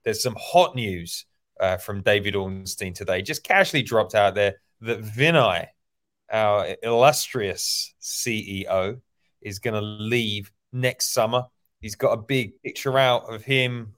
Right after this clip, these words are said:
sprawled across the seats. He's taking on a new challenge. He's looking forward to his new challenge. Josh says,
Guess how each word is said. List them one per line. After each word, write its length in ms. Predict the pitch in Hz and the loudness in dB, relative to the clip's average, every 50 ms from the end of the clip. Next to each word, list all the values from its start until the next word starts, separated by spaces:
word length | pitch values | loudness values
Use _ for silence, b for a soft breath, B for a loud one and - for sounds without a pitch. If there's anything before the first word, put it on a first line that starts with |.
| _ _ | _ _
sprawled 680 | - - - - - - 151 156 165 170 156 147 143 | -8 -6 -4 -4 -6 -2 0 2 4 4 4 2 0
across 340 | - - - 127 - - - | -4 -2 -2 -2 -2 -2 -6
the 80 | 113 | -6
seats. 640 | - - - 131 123 120 117 - - - - - - _ _ _ _ _ _ _ _ | -6 -4 -2 -2 -4 -4 -6 -8 -10 -8 -8 -10 -12 _ _ _ _ _ _ _ _
He's 220 | 120 113 104 - | -10 -10 -8 -10
taking 380 | - - 131 120 117 120 120 113 | -6 -4 -4 -4 -4 -6 -8 -6
on 400 | 113 107 107 104 104 101 98 95 - _ | -4 -4 -4 -4 -4 -6 -10 -12 -12 _
a 60 | 98 | -10
new 280 | 95 104 117 135 147 147 | -10 -4 -2 0 0 0
challenge. 560 | 143 - - 113 104 107 104 104 98 95 - | 0 0 0 0 0 0 -2 -4 -8 -8 -12
He's 100 | - - - | -14 -16 -16
looking 180 | 151 - 139 | -10 -8 -8
forward 260 | 123 - 131 123 123 117 | -8 -4 -4 -4 -4 -4
to 100 | - 117 | -6 -8
his 140 | 113 107 - | -10 -8 -6
new 120 | 120 113 | -8 -8
challenge. 500 | 107 - 135 123 117 117 117 107 - - | -4 2 4 4 4 4 0 -4 -8 0
Josh 260 | - 185 185 170 - | 4 6 6 6 6
says, 460 | - - 151 127 127 117 113 - - | 2 0 2 2 2 2 2 -4 -10